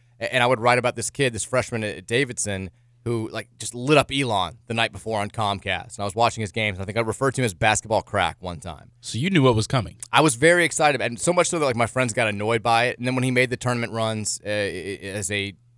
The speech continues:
Speaker 1: sophomore and junior, they would text me and be like, "Oh my God, this, this, this Curry kid's unbelievable."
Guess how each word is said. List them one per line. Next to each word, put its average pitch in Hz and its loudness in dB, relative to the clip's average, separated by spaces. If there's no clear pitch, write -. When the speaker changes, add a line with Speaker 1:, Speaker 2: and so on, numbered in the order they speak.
Speaker 1:
sophomore 110 -2
and 92 -8
junior, 95 -4
they 117 2
would 117 -4
text 117 0
me 113 -2
and 107 -2
be 101 -4
like, 98 -4
"Oh 113 -2
my 104 -4
God, 107 -6
this, 95 -10
this, 123 -6
this 143 -6
Curry 156 2
kid's 123 -4
unbelievable." 113 -2